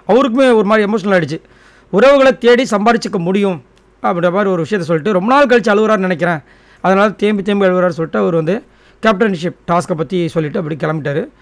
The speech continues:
இவர் ரொம்ப ஃபீல் பண்ணது நம்மளுக்கெல்லாம் ஒரு மாதிரி ஆயிடுச்சு. நீங்களும் பார்த்து கண்டிப்பா வருத்தப்பட்டிருப்பீங்கன்னு நினைக்கிறேன். நீங்க நினைச்சீங்களா? நான் சத்தியமா நினைக்கவே இல்லை. மத்தவங்களாம் வந்து நல்லா எமோஷனலா, ஆ, வீக்கா இருக்கிறவங்களே நல்லா ஸ்ட்ராங்கா பேசிட்டாங்க. இவர் பேச மாட்டார், இவர் நார்மலா தான் பேசுவார்னு நினைச்சா டப்புன்னு அழுதுட்டாரு.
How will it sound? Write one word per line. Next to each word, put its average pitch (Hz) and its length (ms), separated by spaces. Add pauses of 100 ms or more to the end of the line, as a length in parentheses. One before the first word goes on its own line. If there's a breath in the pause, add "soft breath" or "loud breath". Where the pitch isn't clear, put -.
(280 soft breath)
இவர் 180 140
ரொம்ப 208 200
ஃபீல் 208 240
பண்ணது 185 380
நம்மளுக்கெல்லாம் 180 320
ஒரு 175 120
மாதிரி 180 240
ஆயிடுச்சு. 165 260 (320)
நீங்களும் 208 280
பார்த்து 190 200
கண்டிப்பா 175 320
வருத்தப்பட்டிருப்பீங்கன்னு 170 680
நினைக்கிறேன். 160 380 (480 soft breath)
நீங்க 226 260
நினைச்சீங்களா? 247 440
நான் 214 240
சத்தியமா 220 220
நினைக்கவே 233 400
இல்லை. 202 140
மத்தவங்களாம் 254 360
வந்து 226 180
நல்லா 233 80
எமோஷனலா, 226 640 (340 loud breath)
ஆ, 208 340 (280)
வீக்கா 214 320
இருக்கிறவங்களே 208 380
நல்லா 214 240
ஸ்ட்ராங்கா 208 260
பேசிட்டாங்க. 196 320
இவர் 202 180
பேச 208 300
மாட்டார், 190 280
இவர் 196 260 (320 loud breath)
நார்மலா 220 400
தான் 233 140
பேசுவார்னு 202 400
நினைச்சா 220 320
டப்புன்னு 226 260
அழுதுட்டாரு. 185 460